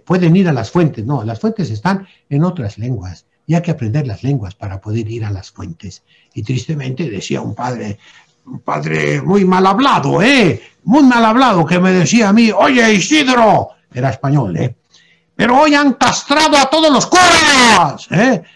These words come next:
El que no sabe latín está castrado". Híjole, decía yo, yo no me atrevo a decir esas palabras, ¿eh?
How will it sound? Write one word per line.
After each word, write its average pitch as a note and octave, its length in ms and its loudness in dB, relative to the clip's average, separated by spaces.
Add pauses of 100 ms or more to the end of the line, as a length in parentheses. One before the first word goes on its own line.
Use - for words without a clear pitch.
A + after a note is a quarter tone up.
(120)
El G3 140 0
que B3 120 2
no C#4 120 4
sabe C4 220 4
latín C4 320 4
está C#4 280 0
castrado". B3 840 2 (440)
Híjole, - 600 -10
decía G2 320 -16
yo, A#2 200 -14
yo A2+ 160 -8
no C3+ 140 0
me C#3 80 2
atrevo A2+ 300 -2
a A2 60 -2
decir A2 220 -4
esas G#2+ 220 -6
palabras, A2+ 580 0
¿eh? F#3+ 280 0